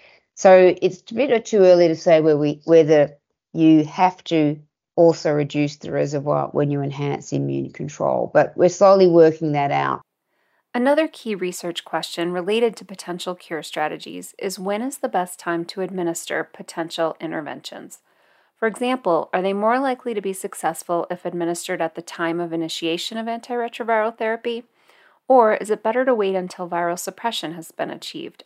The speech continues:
Speaker 2: as was originally thought? Here's Doctor Barr.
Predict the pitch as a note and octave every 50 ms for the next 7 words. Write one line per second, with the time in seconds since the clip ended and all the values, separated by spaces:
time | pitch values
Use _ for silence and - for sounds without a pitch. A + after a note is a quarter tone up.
0 | _ - F3+ F#3 F3+ F#3+ F#3 E3+ F3 E3 E3 D#3 - D#3+ D#3 D#3 D3+ - _ -
1 | D3+ D3+ G#3+ - _ _ _ _ _ _ _ _ _ _ _ _ _ _ _ C#4
2 | C#4 C4+ - - G#3 G3+ - - F#3 E3 E3 D#3 - E3+ E3+ _